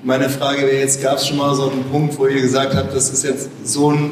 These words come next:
Problem gerade bei uns oder sowas, äh, Schönes, was wir mit den Kollegen so teilen wollen, aber eben nicht digital, wir müssen uns jetzt sehen?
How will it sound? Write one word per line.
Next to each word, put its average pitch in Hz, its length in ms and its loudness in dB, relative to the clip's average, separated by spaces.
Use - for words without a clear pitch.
Problem 131 600 0
gerade 123 360 2
bei 117 140 -2
uns 120 340 -2
oder 120 300 2
sowas, 135 640 -2
äh, 120 240 0
Schönes, 185 440 2
was 143 160 -2
wir 139 100 -2
mit 127 220 0
den 123 460 0
Kollegen 135 340 2
so 131 160 0
teilen 131 380 0
wollen, 135 160 0
aber 120 240 0
eben 127 160 0
nicht 131 180 -2
digital, 110 540 2
wir 127 80 4
müssen 135 460 0
uns 113 200 -10
jetzt 120 200 -8
sehen? 107 300 -12